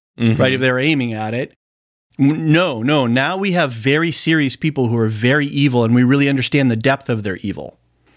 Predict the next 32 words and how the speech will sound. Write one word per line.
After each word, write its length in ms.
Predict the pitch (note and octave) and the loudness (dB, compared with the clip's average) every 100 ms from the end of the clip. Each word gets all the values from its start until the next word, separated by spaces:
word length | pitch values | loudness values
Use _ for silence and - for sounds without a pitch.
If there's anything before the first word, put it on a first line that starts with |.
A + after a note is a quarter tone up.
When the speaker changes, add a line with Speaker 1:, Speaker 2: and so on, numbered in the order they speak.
| _ | _
Speaker 2:
and 120 | C#3 C3+ | 2 4
we 80 | |
look 240 | B2+ C#3 C#3+ | 4 2 0
at 80 | C3+ | -2
the 80 | C3+ | 0
worlds 500 | C3 D3+ D#3 C3 A#2 | 2 2 2 -2 -2
that 160 | A#2+ | -2
they've 200 | B2 A2 | -2 -2
consumed 680 | - A2+ - B2+ A2+ G#2+ G#2 | -2 -2 0 0 2 0 -2
and 260 | - A#2+ A#2 | -2 0 0
the 80 | |
lives 400 | A2+ A#2+ C3 C#3+ | 2 2 2 0
that 120 | B2+ G#2 | -4 -2
they 100 | G#2+ | -2
have 140 | G2+ | -2
destroyed 640 | G#2 - A2+ G2+ G2 F2+ A2+ _ _ _ _ _ _ - | -4 -6 -4 -4 -4 -8 -12 _ _ _ _ _ _ -6
and 360 | C3+ B2+ B2 A#2 G#2 - | -4 0 2 2 -2 -4
the, 280 | B2 A#2 A#2 | 0 0 0
the 260 | B2 A#2 | 0 0
damage 560 | G#2+ A2+ C#3+ D3+ D#3 B2 | 0 -2 0 0 -2 -2
that 180 | B2+ C#3 | -4 -2
they're 200 | B2 A#2+ | -2 -2
doing 640 | A2+ C3+ C#3+ A#2+ A2 G#2+ - _ - - | 0 2 4 2 -2 -4 -10 _ -20 -2
in 160 | C3+ A#2 | 0 2
pursuit 420 | C3 - E3+ C3+ | 0 0 2 2
of 100 | A2+ | 2
whatever 360 | B2 C3+ B2 A#2+ | 0 0 -2 -2
<laughs> 0 | |
they're 300 | A#2+ - F#3 | -2 0 0
in 160 | D#3 | 0
pursuit 460 | E3+ D#3+ - E3 C#3+ | -2 -4 0 0 0
of. 380 | G2+ G2 G2+ | -2 -6 -10